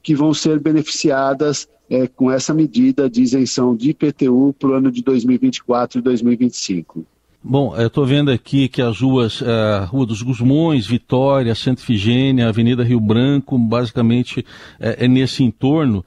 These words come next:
Speaker 2: mas, é, nessas audiências públicas vai ser avaliada uma possível ampliação? Isso ainda pode ocorrer?
Speaker 1: Ô, Heisen, é, eu frisei muito ontem no plenário, na discussão do projeto,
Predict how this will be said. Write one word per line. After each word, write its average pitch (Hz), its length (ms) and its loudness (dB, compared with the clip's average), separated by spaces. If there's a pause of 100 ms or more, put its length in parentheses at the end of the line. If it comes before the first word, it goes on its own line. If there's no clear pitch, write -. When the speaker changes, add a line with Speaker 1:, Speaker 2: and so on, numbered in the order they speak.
(280)
Speaker 2:
mas, 127 640 0
é, 123 500 -2
nessas 175 360 -2
audiências 147 480 0
públicas 110 680 -2
vai 123 300 -2
ser 160 160 -4
avaliada 127 480 0
uma 120 120 0
possível 120 380 -2
ampliação? 120 720 -2
Isso 127 200 -2
ainda 127 200 -2
pode 139 340 -2
ocorrer? 113 440 -2 (600)
Speaker 1:
Ô, 143 140 -2
Heisen, 131 500 -2
é, 110 680 -2 (140)
eu 120 300 0 (600)
frisei 135 360 0
muito 139 380 2
ontem 131 320 0
no 120 100 0
plenário, 120 540 0
na 113 100 0
discussão 113 480 -4
do 110 120 -2
projeto, 131 680 -2